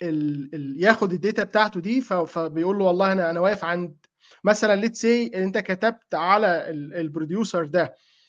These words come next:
كتب على partition زيرو ده في الأوفست زيرو وان وتو وثري وفور مثلًا، كتب خمسة مسجز مثلًا. Since إن دول بيتراكوا الداتا، بياخدوا الداتا دي asynchronously، تمام؟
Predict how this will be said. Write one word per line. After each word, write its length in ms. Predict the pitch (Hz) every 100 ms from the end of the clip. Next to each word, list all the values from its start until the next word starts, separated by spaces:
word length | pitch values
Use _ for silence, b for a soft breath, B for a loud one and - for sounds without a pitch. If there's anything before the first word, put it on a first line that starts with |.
| b _ _ _ _ _ _ _ _ _ _ _
كتب 300 | 208 202 190
على 240 | 175 214 190
partition 420 | 156 208 202 185
زيرو 260 | 185 220
ده 260 | 185 214 214 b b b
في 120 | - 165
الأوفست 400 | 190 196 190 143
زيرو 340 | 175 214 180
وان 200 | 180 202
وتو 260 | 185 175 196
وثري 640 | 196 - 175 202 202 190
وفور 420 | 175 - 175 151
مثلًا، 280 | 139 135 135
كتب 200 | 175 180
خمسة 340 | - 185 185 165
مسجز 460 | 156 135 127 -
مثلًا. 220 | 135 - _ _ _ _ _ _ _ _ _ _ _ _ _
Since 340 | - 254 254 262
إن 200 | 240 196
دول 300 | 226 254 208
بيتراكوا 680 | 185 220 - 202 226 208
الداتا، 440 | 151 196 208 190 147
بياخدوا 400 | - 170 208 190
الداتا 300 | 165 202 170
دي 260 | 170 180 b b 175
asynchronously، 800 | - 175 180 208 226 - 247 285 _ _
تمام؟ 300 | 160 180 233